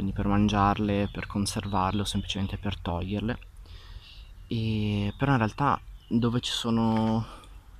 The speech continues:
le verdure tradizionali non c'è tantissimo da fare se non raccogliere. Ad esempio ci sono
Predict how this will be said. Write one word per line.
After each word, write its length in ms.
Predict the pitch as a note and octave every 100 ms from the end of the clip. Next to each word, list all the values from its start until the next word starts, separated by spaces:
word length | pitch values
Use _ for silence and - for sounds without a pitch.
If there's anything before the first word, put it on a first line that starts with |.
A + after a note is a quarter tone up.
| - -
le 140 | A2
verdure 460 | A2 A2 G#2+ A2 G#2+
tradizionali 800 | - G#2+ - - A2 G2 G2+ G#2+ - - - - - - - - -
non 300 | - G#2+ A2
c'è 340 | - A2+ G2+ F#2+
tantissimo 480 | G2+ G#2 - G#2+
da 80 | G2+
fare 200 | - G#2+
se 140 | A2+ G#2
non 140 | G#2
raccogliere. 560 | G2+ - G2+ F2 - G2+
Ad 60 |
esempio 260 | - G#2+ -
ci 100 | -
sono 540 | A2 G#2+ G#2 G2+ G#2+